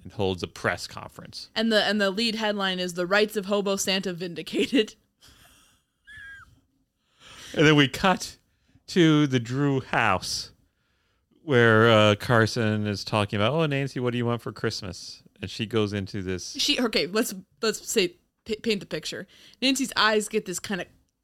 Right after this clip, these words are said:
Speaker 2: cloudy, childish sparkle in them. And she starts going on and on about how when they went to Amsterdam as a little girl, she really wanted this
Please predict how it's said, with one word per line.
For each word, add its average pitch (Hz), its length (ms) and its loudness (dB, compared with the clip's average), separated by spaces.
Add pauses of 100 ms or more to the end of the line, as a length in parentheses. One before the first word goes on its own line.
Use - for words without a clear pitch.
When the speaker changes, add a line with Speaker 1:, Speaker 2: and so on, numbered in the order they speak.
(180)
Speaker 2:
cloudy, 196 600 -2
childish 190 800 -2
sparkle 185 580 -4
in 170 160 -6
them. 165 260 -10 (480)
And 185 260 -4
she 190 160 -4
starts 185 380 -4
going 185 340 -4
on 190 200 -4
and 196 100 -4
on 190 220 -4
about 180 260 -2
how 175 100 -4
when 180 160 -8
they 180 100 -8
went 185 180 -8
to - 140 -8
Amsterdam 196 680 -6
as 185 140 -8
a 185 60 -8
little 202 260 -6
girl, 202 320 -6
she 196 160 -10
really 202 260 -6
wanted 190 340 -8
this 175 160 -10